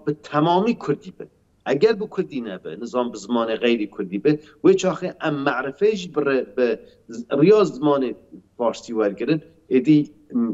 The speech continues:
دیسا، م، ام شریکن دوی دا که کردی برو پاش و برو قهقرای هبه.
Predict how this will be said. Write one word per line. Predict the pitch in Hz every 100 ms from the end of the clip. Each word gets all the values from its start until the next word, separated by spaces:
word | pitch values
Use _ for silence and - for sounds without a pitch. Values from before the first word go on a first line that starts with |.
| -
دیسا، | - 147 151 139 - -
م، | 107 107 95 - _ _ 143
ام | 151 135 107
شریکن | - - 151 208 202 175 151
دوی | 147 156 156
دا | 151
که | - - _ 123
کردی | 107 127
برو | 120 110 104
پاش | - 127 135 -
و | 131 - - _
برو | - 113 110
قهقرای | - 98 - 92 90 85
هبه. | 71 65 -